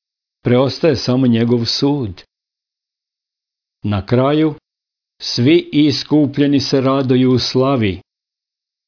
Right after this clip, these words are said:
Svi protivnici Boga su suočeni sa osudom i padaju u užasu pred njegovom pravdom.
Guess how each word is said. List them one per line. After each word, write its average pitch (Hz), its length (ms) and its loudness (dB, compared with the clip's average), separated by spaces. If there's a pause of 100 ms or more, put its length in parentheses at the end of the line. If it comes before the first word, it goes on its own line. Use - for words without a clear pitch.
(220)
Svi 147 360 2
protivnici 180 800 2
Boga 143 360 0
su 143 200 -2
suočeni 143 760 0
sa 131 240 -4 (140)
osudom 117 800 -2 (640)
i 139 200 0
padaju 160 520 2
u 160 460 2
užasu 135 720 0
pred 131 240 2
njegovom 127 480 2
pravdom. 107 680 -2